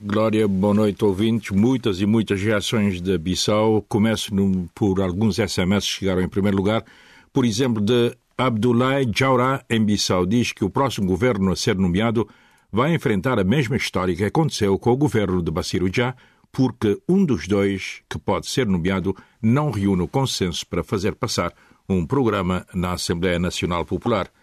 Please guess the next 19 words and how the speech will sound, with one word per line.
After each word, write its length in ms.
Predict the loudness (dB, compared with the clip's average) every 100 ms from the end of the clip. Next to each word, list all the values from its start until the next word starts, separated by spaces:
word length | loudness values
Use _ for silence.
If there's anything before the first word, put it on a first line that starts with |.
| _ _ _ _ _
Braima 420 | -2 0 2 2
Baldé, 600 | 2 2 2 2 2 0
também 340 | 0 -2 0 0
de 80 |
Bissau, 460 | 0 0 0 0 2
no 180 | 2 2
S 220 | 0 0
M 180 | 0 2
S, 260 | 0 -2
diz 280 | 0 0 0
que 200 | -2 -4 0
o 160 | 0 0
Presidente 540 | 0 0 0 0 2
da 80 | 0
República 800 | 0 0 2 2 2 0 -2 -2
está 440 | -6 -2 -2 -2 -4 -2
encurralado. 880 | 0 0 0 0 2 0 -4 -10 -20 _ _ -6
A 120 | -4
crise 480 | 0 0 2 0